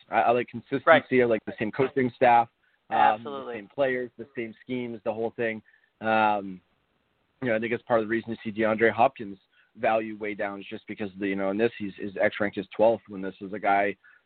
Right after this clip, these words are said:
Speaker 1: uh, who was going middle of the first round last year. And I honestly think
Speaker 2: Absolutely.
Speaker 1: in, and I think, you know, I, I, I,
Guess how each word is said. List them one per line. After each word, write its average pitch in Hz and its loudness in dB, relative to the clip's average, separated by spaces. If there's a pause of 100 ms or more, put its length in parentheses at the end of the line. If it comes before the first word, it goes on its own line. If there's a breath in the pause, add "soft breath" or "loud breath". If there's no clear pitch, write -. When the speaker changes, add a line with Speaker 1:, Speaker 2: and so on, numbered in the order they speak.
(140)
Speaker 1:
uh, 104 6
who 107 -12
was 98 -12
going 101 -8
middle 107 -6
of 98 -10
the 95 -14
first 101 -6
round 113 2
last 90 -10 (100)
year. 101 -2
And 98 -4
I 131 4
honestly 120 0
think 113 -2
Speaker 2:
Absolutely. 160 -4 (160)
Speaker 1:
in, 107 -2 (640)
and 113 2
I 131 4
think, 123 -8
you 120 -10
know, 104 -8 (100)
I, 101 -2
I, 110 2 (140)
I, 120 2